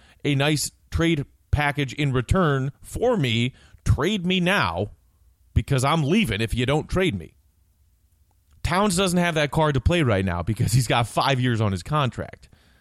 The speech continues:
So the question of whether or not LaVine could recruit Towns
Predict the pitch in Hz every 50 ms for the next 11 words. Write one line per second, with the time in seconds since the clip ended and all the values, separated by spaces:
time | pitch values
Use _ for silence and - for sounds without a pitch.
0 | _ _ _ _ _ - - 175 160 147 135 131 - _ _ _ _ _ - 117
1 | 123 131 - 190 202 202 - 185 165 147 131 127 151 151 147 143 139 143 139 127
2 | 127 117 98 107 139 160 156 139 113 131 117 95 107 110 - - - 147 135 123
3 | - - - 170 190 180 139 117 113 107 98 -